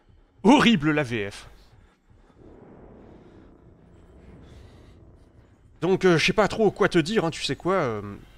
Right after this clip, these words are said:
pas dispo dans le Game Pass. J'en sais rien, je connais pas trop le, le, le,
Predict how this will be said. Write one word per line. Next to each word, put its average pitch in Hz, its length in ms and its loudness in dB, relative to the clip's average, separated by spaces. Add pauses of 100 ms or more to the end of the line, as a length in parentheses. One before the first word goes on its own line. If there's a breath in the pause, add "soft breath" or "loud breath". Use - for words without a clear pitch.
pas 220 100 2
dispo 180 320 -2
dans 185 120 2
le 143 80 -4
Game 147 180 0
Pass. 131 400 -2 (1800 soft breath)
J'en 123 160 -8
sais 240 180 0
rien, 285 180 2
je - 100 -2
connais 156 200 0
pas 240 140 -2
trop 240 280 -6
le, 165 100 0
le, 123 120 0
le, 101 760 -8